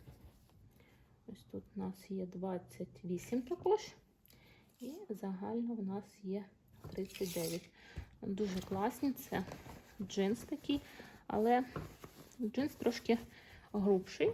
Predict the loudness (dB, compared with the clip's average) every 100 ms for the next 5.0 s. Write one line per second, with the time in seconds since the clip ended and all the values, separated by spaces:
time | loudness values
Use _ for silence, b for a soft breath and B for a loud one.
0 | 4 4 4 0 2 4 4 4 2 6
1 | 6 6 2 0 -6 -10 -6 -6 -8 B
2 | B B B -6 -2 0 2 0 -4 -14
3 | -16 -20 _ -4 -4 -6 -6 4 6 8
4 | 6 4 -8 -6 -6 -2 0 0 -2 -12